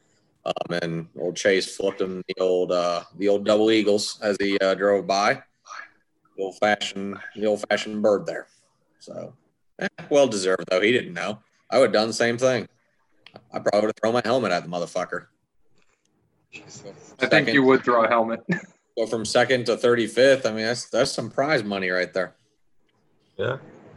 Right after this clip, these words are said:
Speaker 2: And nobody had Chase in our pool, did they?
Speaker 1: Um, I don't think so.
Speaker 3: I know I didn't.
Speaker 2: Yeah, we,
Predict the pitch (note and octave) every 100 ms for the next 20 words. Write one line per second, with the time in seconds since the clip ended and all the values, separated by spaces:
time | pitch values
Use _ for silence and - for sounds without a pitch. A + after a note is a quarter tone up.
0 | - - - - - - - - - -
1 | - - - - - - - C3 C#3 D#3+
2 | D3+ C3+ C#3+ - C3+ - B2 A#2 A#2 A#2
3 | G#2+ G2+ A2 A2+ A2 - _ _ _ _
4 | _ _ _ - - - - _ - -
5 | - - - - - G2 G2 G2 G2+ G2+
6 | G2 F#2+ F#2+ F#2 F2 _ _ - G2 F2
7 | F2+ D#2+ D#2 E2 - _ _ _ _ _
8 | _ _ _ _ - E2 E2+ E2+ E2 D#2+
9 | C2 - - - - - - - - -
10 | - - C#3 B2 C3 C3